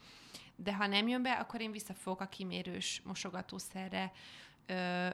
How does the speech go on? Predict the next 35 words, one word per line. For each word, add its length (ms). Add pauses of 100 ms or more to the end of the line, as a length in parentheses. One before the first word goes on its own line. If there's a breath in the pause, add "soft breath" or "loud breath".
(120)
állni, 640
mert 380
hogy 200
semmiből 480
nem 220
áll, 180
oda 160
viszem 340
a 60
szép 260
kis 360
flakonomat, 760
és 340 (140)
semmi 320
szemetet 480
nem 200
termelek. 420
Ráadásul 540
a, 180 (880)
ez 180
olyan, 200
ez 120
a 60
mosogatószer, 960
hogy, 280
ö, 120
hogy 160 (380)
száz 280
százalék 360
környezetbarát, 720
tehát 160
hogy 140
kiöntetném 520
a 80
fűre. 440